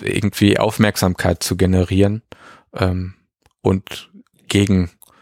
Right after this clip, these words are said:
äh, also, ja, gegen die Vorstellungen dieser Militärjuntas, äh, aufzubegehren. Jetzt hat man im, sowohl im griechischen wie auch im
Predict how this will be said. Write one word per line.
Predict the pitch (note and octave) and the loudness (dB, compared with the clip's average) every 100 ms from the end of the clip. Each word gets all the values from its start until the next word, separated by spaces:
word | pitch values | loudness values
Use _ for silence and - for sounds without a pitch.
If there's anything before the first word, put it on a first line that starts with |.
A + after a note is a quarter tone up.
| _ _ - | _ _ -14
äh, | - _ - - - | -14 _ -20 -20 -6
also, | - G2+ G2 - - _ - | 0 2 0 -4 -20 _ -2
ja, | G2 F2+ - _ _ _ - | -2 -2 -6 _ _ _ -4
gegen | G2+ G2 F#2 F#2 _ _ _ - - _ | -2 0 -4 -8 _ _ _ -20 -20 _
die | G#2+ | -6
Vorstellungen | - A#2+ A#2+ - A2 G#2+ G#2+ G#2 G#2 _ - - - _ - | -2 0 0 0 2 4 2 2 -2 _ -20 -20 -20 _ -2
dieser | G2 F#2 | 2 4
Militärjuntas, | F2+ F#2 - F2+ - F2+ - E2+ - - - - - - | 4 2 0 -2 0 -2 -2 -4 -6 -10 -20 -20 -20 -4
äh, | - F2 F2+ F2+ F#2 G#2+ - | 0 2 2 0 -2 -6 -4
aufzubegehren. | F#2 F#2 - - F#2 E2+ - F2 F2 - F2 - - - - - _ - | -2 -2 -2 -2 0 -2 0 0 0 -2 -8 -10 -20 -20 -20 -20 _ -6
Jetzt | A2 - | -6 -2
hat | A2+ | -2
man | - A#2 A#2 | 0 2 2
im, | - G#2+ A2 G#2+ G#2+ - _ _ _ _ _ _ _ _ _ _ - | 4 4 4 0 -2 -8 _ _ _ _ _ _ _ _ _ _ -6
sowohl | G2 F#2+ G#2 B2 | -4 0 4 6
im | C3 A#2 | 4 2
griechischen | A2 G#2+ G#2+ G#2 G2 F#2+ | 2 2 2 0 0 2
wie | G2+ - | 2 2
auch | F#2+ - | 0 -2
im | - F#2+ F#2+ | 0 0 -2